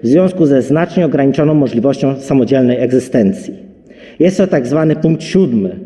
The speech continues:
orzeczenia o niepełnosprawności. Zwykle jego wskazanie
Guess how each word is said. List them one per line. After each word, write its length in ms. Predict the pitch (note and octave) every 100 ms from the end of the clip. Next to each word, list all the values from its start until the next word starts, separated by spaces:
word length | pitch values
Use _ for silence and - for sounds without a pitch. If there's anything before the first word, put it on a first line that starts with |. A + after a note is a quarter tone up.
| - -
orzeczenia 580 | C#3+ C3 C#3 F#3 E3 D3+
o 80 | C3
niepełnosprawności. 1160 | C#3+ D3 C3+ C3 - B2+ A#2 F#2+ - - - - - - - - - -
Zwykle 500 | - C3+ A3 C#3+ A2+ F2 - C#3+
jego 200 | C#3+ F3
wskazanie 720 | - E3+ C#3+ C#3 C#3 F3